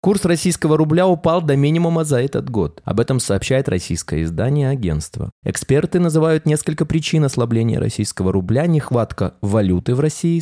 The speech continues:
снижение доходов от экспорта, окончание налогового периода, а также уход западного бизнеса из страны.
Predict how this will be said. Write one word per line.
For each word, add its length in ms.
снижение 600
доходов 520
от 160
экспорта, 540
окончание 680
налогового 720
периода, 560
а 80
также 380
уход 420
западного 600
бизнеса 540
из 100
страны. 420